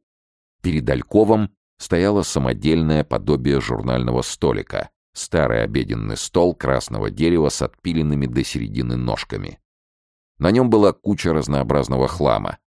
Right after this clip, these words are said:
Какие-то обрезки ткани, линейки, механическая рухлядь, фрагменты плюшевых игрушек, книги,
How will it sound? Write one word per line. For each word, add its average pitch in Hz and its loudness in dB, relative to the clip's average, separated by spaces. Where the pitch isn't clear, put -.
Какие-то 82 0
обрезки 71 -2
ткани, 95 0
линейки, 67 0
механическая 62 -2
рухлядь, 78 0
фрагменты 90 0
плюшевых 57 -4
игрушек, 71 -2
книги, 78 0